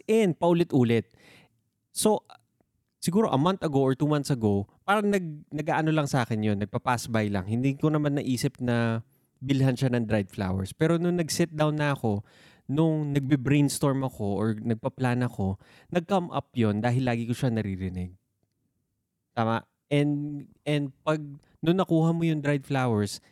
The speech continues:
very obvious yun sa'yo na parang, "Ah, nakikinig to. Narinig niya ako na sinasabi ko na gusto ko ng dried flowers." So, yun. Isang example lang na parang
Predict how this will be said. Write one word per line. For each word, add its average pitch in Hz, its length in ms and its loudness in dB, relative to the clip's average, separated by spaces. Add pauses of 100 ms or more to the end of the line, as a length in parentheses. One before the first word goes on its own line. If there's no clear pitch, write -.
(160)
very 156 300 4
obvious 123 420 2
yun 113 160 -2
sa'yo 107 160 0
na 107 80 -2
parang, 123 240 -4
"Ah, 139 240 2
nakikinig 120 640 -2
to. 95 240 -2 (1120)
Narinig 127 400 2
niya 120 160 0
ako 117 160 0
na 113 80 0
sinasabi 110 480 0
ko 110 320 2
na 104 160 0
gusto 101 320 -4
ko 113 80 -4
ng 107 160 -6
dried 98 240 -4
flowers." 87 720 -8 (400)
So, - 240 -10
yun. 101 320 -10
Isang 196 240 -4
example 170 480 -2
lang 165 80 -2
na 160 140 -4
parang 151 340 0